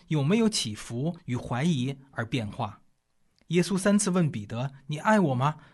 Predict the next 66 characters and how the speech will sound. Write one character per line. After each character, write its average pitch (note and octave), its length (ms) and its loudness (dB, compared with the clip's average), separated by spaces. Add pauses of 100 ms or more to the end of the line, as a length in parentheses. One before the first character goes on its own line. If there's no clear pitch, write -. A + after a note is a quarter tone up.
(120)
不 F3+ 160 0
是 G#3+ 160 -2
揪 F#3 240 -2
着 E3 120 0
彼 A#2 180 -4
得 A#2 220 -6
三 F3+ 260 4
次 F3+ 160 -2
不 C3+ 180 -2
认 D#3+ 220 2
主 G#2 220 -10
的 - 100 -12
错 E3 300 0
误 A2 220 -6
不 G#2+ 180 -12
放， A#2 340 -6 (220)
要 D3 100 -2
他 C#3+ 100 -2
发 D3 220 0
誓 C3 220 -4
以 G#2 160 -10
后 B2+ 200 -4
不 B2 160 -10
再 D3 220 -2
犯 A2 240 -4
错。 G#2 300 -8 (480)
你 E3 160 6
我 C#3 160 4
得 C#3 160 0
救 C#3+ 260 0 (240)
是 - 180 -2
基 F#3+ 220 -2
于 E3+ 340 0
上 E3+ 400 2
帝 C#3 160 -2
的 A#2+ 120 -4
儿 A2+ 200 -4
子 C3 140 -6
耶 E3 180 0
稣 F3+ 240 -4
在 D#3+ 380 -4
十 - 220 -4
字 E3+ 120 -2
架 D#3 220 -2
上 A#2+ 260 -4 (260)
为 F3 220 2
我 G#2 200 -8
们 A2 120 -4
赎 A#2 220 -4
了 C#3 100 -2
罪。 C#3 320 -6 (840)
你 F#3+ 120 8
我 F3+ 220 4
得 D#3 160 2
救 F3 260 0 (180)
并 A3 280 2
不 C3+ 100 -2
是 C#3+ 140 -2
基 F3 180 0
于 E3+ 100 2
我 C#3+ 160 2
们 A2+ 120 -4
做 D#3 160 -4
得 A#2+ 100 -4
多 D#3+ 160 -4
好， - 460 -10